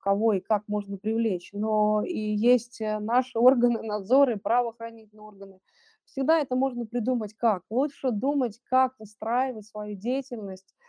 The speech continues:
максимально безопасно с юридических позиций на текущий момент, исходя из тех правовых вот особенностей регуляторных,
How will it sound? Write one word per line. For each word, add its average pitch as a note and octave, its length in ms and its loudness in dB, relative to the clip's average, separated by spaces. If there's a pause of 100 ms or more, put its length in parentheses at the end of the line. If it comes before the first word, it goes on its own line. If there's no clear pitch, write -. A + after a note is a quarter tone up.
(280)
максимально A3+ 680 0
безопасно G3+ 720 2
с - 100 -18
юридических G3+ 600 -6
позиций G#3 580 0
на G3+ 280 -2
текущий A3+ 480 -6
момент, G#3 440 0
исходя G#3 400 -4
из G#3+ 100 -8
тех G#3+ 220 -6
правовых F#3+ 580 -2
вот G3 180 -10
особенностей A3+ 800 0
регуляторных, G3 760 -2